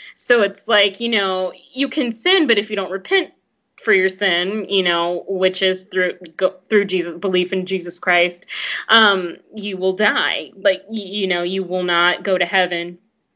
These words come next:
And so I think that's, that's what he's trying to get across with that. And so it kind of almost seems like, I mean, <laughs> it's very theatrical with Prince,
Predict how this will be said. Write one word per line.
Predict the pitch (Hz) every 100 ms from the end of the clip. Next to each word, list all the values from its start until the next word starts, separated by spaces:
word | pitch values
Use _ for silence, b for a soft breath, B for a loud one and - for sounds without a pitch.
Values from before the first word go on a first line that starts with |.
| _ -
And | 269 262 226
so | 247 214 202
I | 214
think | 220 220 196 190
that's, | 185 190 185 _ _ _ _ _ _ - 180 175
that's | 208 196 190 - 202
what | 202 190
he's | 196
trying | - 190 175
to |
get | 170 175
across | 170 - 180 175 - _ _ _ _
with | 185 190 190
that. | 180 180 320 320 B B B -
And | 262
so | - 285
it | 269
kind | - 415 480 480
of |
almost | 339 294 269 269
seems | - 247 240 233
like, | 214 196 190 196 - B B 285
I |
mean, | 302 359 320 370 302 -
<laughs> |
it's | 302 240
very | 285 359 349
theatrical | 349 240 190 - 214 208 208 190
with | 185 185
Prince, | - 202 196